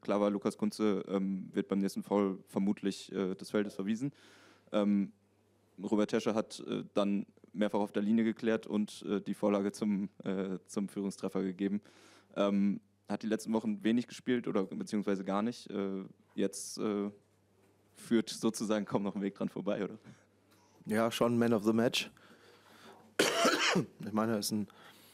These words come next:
Speaker 2: hundertprozentiger Profi. Ich bin in einem sehr, sehr intensiven Austausch auch mit, mit Robby. Ähm, ich weiß, dass seine Situation natürlich dann unbefriedigend ist, das ist mir schon klar.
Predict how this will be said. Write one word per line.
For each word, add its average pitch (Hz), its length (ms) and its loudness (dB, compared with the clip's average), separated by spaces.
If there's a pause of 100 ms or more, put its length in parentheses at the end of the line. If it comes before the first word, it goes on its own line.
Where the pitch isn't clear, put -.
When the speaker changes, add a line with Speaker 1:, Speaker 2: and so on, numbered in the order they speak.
(320)
Speaker 2:
hundertprozentiger 110 800 2
Profi. 113 360 2
Ich 110 140 -2
bin 107 340 -2
in 104 120 -4
einem 101 100 -2
sehr, 110 200 4
sehr 110 140 2
intensiven 107 500 2
Austausch 107 500 2
auch 110 140 2
mit, 110 220 -4
mit 110 140 -2
Robby. 107 320 2 (1040)
Ähm, 104 460 2
ich - 80 -10
weiß, 104 140 2
dass - 180 2
seine 104 400 4
Situation - 560 0
natürlich 110 300 0
dann 104 140 0
unbefriedigend 110 720 2
ist, - 160 -2
das - 160 0
ist - 120 -4
mir 110 100 0
schon 107 180 -4
klar. 110 320 0